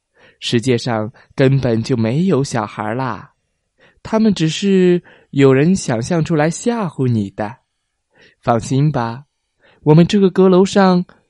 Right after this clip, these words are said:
真的没有小孩儿哦。”尽管如此，小女巫莫娜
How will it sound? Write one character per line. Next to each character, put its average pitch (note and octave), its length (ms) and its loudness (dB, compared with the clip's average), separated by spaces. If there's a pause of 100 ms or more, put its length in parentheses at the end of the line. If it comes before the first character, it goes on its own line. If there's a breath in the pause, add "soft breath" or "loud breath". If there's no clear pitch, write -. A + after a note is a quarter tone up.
(140)
真 A3 200 2
的 G3 120 4
没 F3 140 4
有 E3+ 120 2
小 C3 240 -2
孩 B2 160 -8
儿 C3+ 160 -4
哦。” C#3+ 420 -4 (2000)
尽 C3 240 0
管 A2 220 -4
如 A#2 160 -4
此， - 420 -14 (880 loud breath)
小 F3+ 240 -2
女 F3 200 2
巫 F3 200 0
莫 F#3 220 2
娜 D#3+ 340 -4